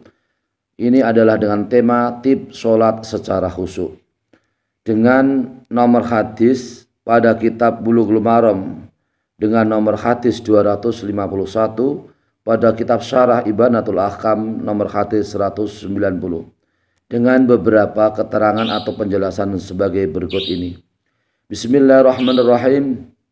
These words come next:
Alhamdulillahirabbil alamin. Allahumma shalli ala sayyidina Muhammad wa ala ali sayyidina Muhammad. An Abi Hurairah radhiyallahu anhu qala, naha Rasulullah sallallahu alaihi wasallam ayyusalliya rajulu mukhtasiran.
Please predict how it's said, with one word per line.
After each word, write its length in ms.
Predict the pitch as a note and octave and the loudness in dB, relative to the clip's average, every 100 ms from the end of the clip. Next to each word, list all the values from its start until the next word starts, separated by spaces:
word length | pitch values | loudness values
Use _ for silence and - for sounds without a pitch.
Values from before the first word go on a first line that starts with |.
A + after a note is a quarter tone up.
| _ _ _ _ _ - - - | _ _ _ _ _ -16 -14 -8
Alhamdulillahirabbil 800 | A2 A2 B2 B2 A#2+ A2+ A2 G#2+ | -6 0 2 4 4 4 4 2
alamin. 400 | G#2+ G#2+ G#2+ A2+ | 2 4 2 2
Allahumma 320 | G#2+ A2 G#2 G#2 | 2 2 0 0
shalli 320 | A2 G#2 G2+ | -2 -2 -2
ala 80 | G2+ | -4
sayyidina 480 | - G#2 G2+ G2 | -2 -2 -2 -4
Muhammad 400 | F#2+ F#2+ G#2+ A2+ | -6 -4 -2 -2
wa 160 | G2+ G2 | 0 -2
ala 80 | F#2 | -2
ali 60 | F2+ | -6
sayyidina 400 | - F#2+ F#2 F#2 | -6 -6 -4 -6
Muhammad. 400 | F2 F#2+ G#2+ A2+ - - _ _ - | -6 -6 -4 -6 -8 -16 _ _ -4
An 160 | A2+ A#2+ | -2 2
Abi 240 | A#2+ C3+ | 2 4
Hurairah 560 | D3 B2 A2 A2 G#2 G2+ | 4 6 4 4 2 2
radhiyallahu 560 | A2+ A2+ G#2+ G#2 F#2+ | 0 2 2 0 0
anhu 320 | F#2+ G#2 G#2 G2+ | 0 0 -2 0
qala, 560 | A#2 A#2+ G2+ E2 E2+ _ _ _ - | 4 4 2 0 -10 _ _ _ -8
naha 240 | G2+ A#2+ A#2+ | 0 2 4
Rasulullah 640 | A2 A2 C#3 B2 A2 G#2 | 2 0 -2 0 0 0
sallallahu 560 | A2 G2 F#2+ G#2 A#2+ F#2 | -2 -4 -2 0 0 0
alaihi 240 | G2 F#2 | -2 -4
wasallam 640 | F2+ G#2+ A2+ B2 B2+ - - _ _ - | -6 -2 0 0 -2 -6 -20 _ _ -2
ayyusalliya 800 | B2 B2 A#2 C#3+ D3 C#3+ C3 A2 | 2 2 0 2 2 4 4 4
rajulu 640 | A#2+ C3+ G2+ F#2+ F2 F2 | 4 2 0 -2 -2 -2
mukhtasiran. 1200 | F2+ A#2+ - - - C3+ - G#2+ F2+ E2 - | -2 -2 -4 -10 -6 -6 -2 -2 -2 -6 -12